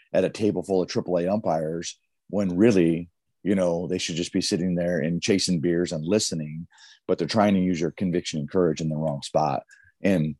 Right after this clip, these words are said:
that, you know, that's probably a lesson. If, if anyone listening out there right now, if you're a young person, you know, we all want you to have conviction and courage, but we need to understand there's a right time to use that, and there's a wrong time to use that.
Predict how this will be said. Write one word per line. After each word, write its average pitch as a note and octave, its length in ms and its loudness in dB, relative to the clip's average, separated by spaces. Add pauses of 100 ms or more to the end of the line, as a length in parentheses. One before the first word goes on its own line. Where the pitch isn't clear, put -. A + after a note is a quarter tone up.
(420)
that, - 160 2
you E2 60 0
know, D#2+ 80 2
that's E2 160 2
probably F#2 320 2
a D#2 60 0
lesson. F2 340 -2
If, D#2+ 240 -10
if - 40 -6
anyone G#2 300 4
listening F#2+ 300 -2
out D2+ 120 -6
there D2 80 -4
right D2+ 100 -4
now, G#2 220 2
if D#2+ 100 -4
you're G#2 160 2
a F2 60 2
young E2+ 200 -2
person, D#2+ 460 -6 (420)
you F#2 100 2
know, D#2+ 120 8
we G#2+ 180 8
all A2+ 200 10
want G#2 220 4
you E2+ 60 -2
to D#2 80 0
have A2 320 2
conviction D2+ 460 -8
and C#2+ 120 -8
courage, C#2+ 420 0 (300)
but F2+ 80 4
we G2 140 8
need F#2+ 240 6
to E2 60 4
understand E2 640 2 (100)
there's F2+ 200 2
a E2 60 2
right E2+ 300 4
time E2 280 -6
to C#2+ 220 -2
use F2+ 420 2
that, D2 400 0 (560)
and D2+ 420 0
there's E2 140 0
a D#2 80 2
wrong D#2+ 320 0
time - 200 -12
to - 80 -20
use - 200 -20
that. - 220 -12